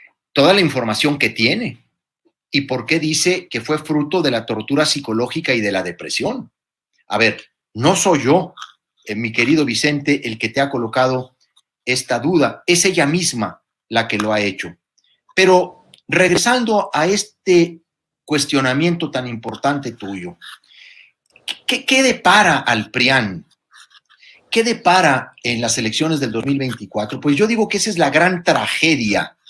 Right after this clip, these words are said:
Vicente, porque la oposición, y particularmente este frente, eh, del pan, pri, P R D, ¿sí? El prianr, como tú dices, ¿no?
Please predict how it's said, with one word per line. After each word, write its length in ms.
Vicente, 640
porque 540
la 480
oposición, 1040
y 140
particularmente 960
este 240
frente, 760
eh, 760
del 280
pan, 400
pri, 180
P 140
R 200
D, 340
¿sí? 320
El 260
prianr, 800
como 480
tú 120
dices, 560
¿no? 320